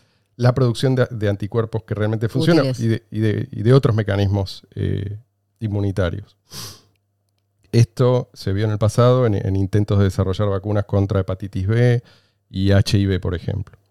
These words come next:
Speaker 1: O sea, más anticuerpos no, no significa necesariamente más protección. Y de hecho, en este caso podría incluso implicar menos protección. Pero bueno, esta, estas son las cosas que sería interesante,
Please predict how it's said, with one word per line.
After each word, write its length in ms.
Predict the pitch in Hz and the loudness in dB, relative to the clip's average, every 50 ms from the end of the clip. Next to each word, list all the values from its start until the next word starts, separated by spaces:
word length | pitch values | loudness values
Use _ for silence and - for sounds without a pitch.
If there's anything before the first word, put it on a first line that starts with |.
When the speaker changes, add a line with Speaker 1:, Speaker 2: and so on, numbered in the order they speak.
| _ _ - - - - _ _ _ _ _ _ _ _ _ | _ _ -20 -20 -20 -20 _ _ _ _ _ _ _ _ _
Speaker 1:
O 20 | - | -6
sea, 180 | 107 98 95 - _ _ | -4 -4 -4 -6 _ _
más 360 | - 131 139 156 180 170 - - | 2 4 4 4 4 2 0 2
anticuerpos 540 | 135 123 104 113 107 - 135 127 - 117 107 | 2 2 2 2 2 4 2 4 4 2 2
no, 160 | 113 117 113 107 - _ | 2 2 2 2 0 _
no 160 | - 113 123 120 | -2 0 0 2
significa 720 | - 135 123 117 113 101 - - 123 117 - 139 117 117 | 2 2 0 2 0 0 0 0 0 0 2 2 2 2
necesariamente 580 | 113 110 101 - 107 90 110 104 104 107 104 107 | 2 0 -2 0 0 2 2 2 2 2 2 0
más 120 | 104 101 | 0 0
protección. 760 | - - 101 98 - 98 - - - - 101 87 82 85 87 - _ _ _ _ _ _ _ _ _ _ _ _ | 0 0 -2 0 0 -2 -4 -4 -4 -2 0 0 0 -2 -6 -10 _ _ _ _ _ _ _ _ _ _ _ _
Y 140 | - 104 95 | -8 -4 -2
de 120 | 92 101 110 | 0 2 0
hecho, 320 | 110 - 120 110 113 - _ _ _ _ _ _ | 0 0 -2 -2 -2 -4 _ _ _ _ _ _
en 120 | - - | -8 -6
este 140 | 101 - 120 | -4 -2 0
caso 240 | - 127 127 - 110 | 2 2 2 0 0
podría 380 | - - 101 98 104 101 107 104 | -4 -2 0 0 2 2 2 0
incluso 500 | 98 - 104 98 95 - 110 107 117 - _ _ _ _ _ _ | 0 -2 -4 -8 -6 -4 -4 -4 -4 -6 _ _ _ _ _ _
implicar 420 | - 98 92 98 98 107 104 - - | -10 -6 -2 0 2 2 2 0 -2
menos 720 | - 92 98 101 104 95 90 90 78 - - - - - _ _ _ _ _ _ _ _ _ | -4 -2 0 2 2 2 2 0 -4 -8 -10 -16 -20 -20 _ _ _ _ _ _ _ _ _
protección. 520 | - 98 92 - 98 - - - 92 95 - _ _ _ _ - | -6 -6 -4 -4 -6 -8 -8 -8 -10 -10 -12 _ _ _ _ -2
Pero 100 | 165 202 | 0 2
bueno, 180 | 226 185 143 - | 2 2 2 2
esta, 240 | 214 202 - 208 - _ - - | 0 0 0 0 -4 _ -8 -6
estas 240 | - 202 - 214 - | -4 -2 -2 -2 -4
son 100 | - 180 | -4 -6
las 100 | 151 - | -6 -6
cosas 220 | - 185 - 156 | -6 -4 -2 -2
que 80 | 123 - | -2 -2
sería 160 | - 120 143 | -2 -2 -2
interesante, 840 | 147 131 - 110 107 - - 135 139 123 123 - 120 110 104 117 | -2 -2 -2 -2 -2 -2 -2 -4 -4 -6 -6 -6 -6 -6 -6 -8